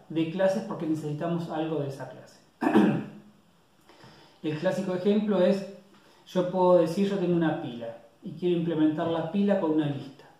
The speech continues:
Entonces yo agarro y digo, "Bueno, perfecto, pila entonces hereda de lista".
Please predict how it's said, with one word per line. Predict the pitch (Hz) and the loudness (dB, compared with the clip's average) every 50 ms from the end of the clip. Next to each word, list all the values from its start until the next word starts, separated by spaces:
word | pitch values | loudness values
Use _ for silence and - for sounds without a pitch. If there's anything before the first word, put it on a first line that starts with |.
| _ _ _ _ _ _ _ _ _ | _ _ _ _ _ _ _ _ _
Entonces | - 139 175 165 160 160 | -16 -12 -10 -8 -6 -6
yo | 156 160 175 | -6 -4 -2
agarro | 165 180 185 185 190 | -2 0 2 2 2
y | 175 | 2
digo, | 170 165 | 4 2
"Bueno, | 147 139 135 - | 2 0 -2 -4
perfecto, | - 151 - 165 - - - - - - - - - _ _ | -6 -6 -4 -6 -6 -6 -8 -10 -10 -12 -16 -20 -20 _ _
pila | - 220 220 226 226 233 247 247 - | 0 2 4 4 4 4 4 4 2
entonces | 160 156 151 180 175 175 208 196 - - - | 2 0 0 0 0 0 0 -2 -4 -4 -4
hereda | 151 156 170 170 165 156 147 | -4 -2 0 0 0 0 0
de | 151 190 240 | 0 0 -2
lista". | 254 - - - - - - | -2 -4 -8 -10 -14 -16 -16